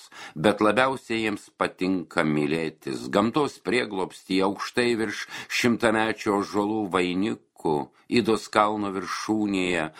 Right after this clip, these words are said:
užsiklojusi sidabriniu debesimi, gerti tobulas deivės kūno formas, atsekti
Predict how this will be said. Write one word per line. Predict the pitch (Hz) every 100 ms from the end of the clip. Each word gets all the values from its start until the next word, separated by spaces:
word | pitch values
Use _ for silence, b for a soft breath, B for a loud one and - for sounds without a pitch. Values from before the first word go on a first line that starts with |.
| B
užsiklojusi | 110 - 113 98 101 101 95 -
sidabriniu | 101 92 92 95 95 95
debesimi, | 95 90 92 - 95 92 101
gerti | 87 107 113 87 - - 85 78 B B B -
tobulas | 151 151 127 120 113 98 78
deivės | 67 104 98 90 87 - -
kūno | 73 78 76 67
formas, | - 69 73 69 62 64 64 - -
atsekti | 76 73 156 147 - _ 101